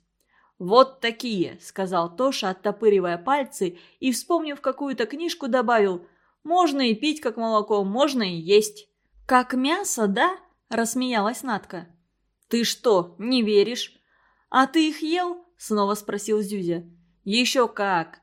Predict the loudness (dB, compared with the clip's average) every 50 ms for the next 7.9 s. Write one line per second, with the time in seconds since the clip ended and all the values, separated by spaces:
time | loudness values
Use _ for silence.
0 | _ _ _ 0 0 0 0 -4 -8 -6 -8 -10 -10 -8 -2 -2 -2 -2 -2 -6
1 | -4 -4 -6 -6 -8 -8 -4 -4 -4 -4 -2 -2 -2 -2 -2 -2 -4 -6 -4 -4
2 | -6 -6 -6 -8 -14 _ _ _ _ _ _ _ _ _ _ -2 4 6 6 6
3 | 6 2 -2 -8 -8 -8 -8 -8 -12 -14 -16 -20 -20 -20 -20 _ _ _ _ _
4 | _ _ _ _ _ _ -20 -4 2 4 4 6 6 4 2 0 -2 2 6 6
5 | 6 6 6 2 -4 -4 -4 -2 -2 -2 -4 -4 -2 -2 0 -2 -2 -2 -6 -6
6 | -6 -4 -4 -2 -2 -2 -4 -4 -6 -6 -8 -10 -12 -6 -4 -4 -4 -4 -6 -4
7 | -4 0 0 0 0 0 -2 -2 -2 -2 -4 -6 -6 -6 -4 -4 -6 -8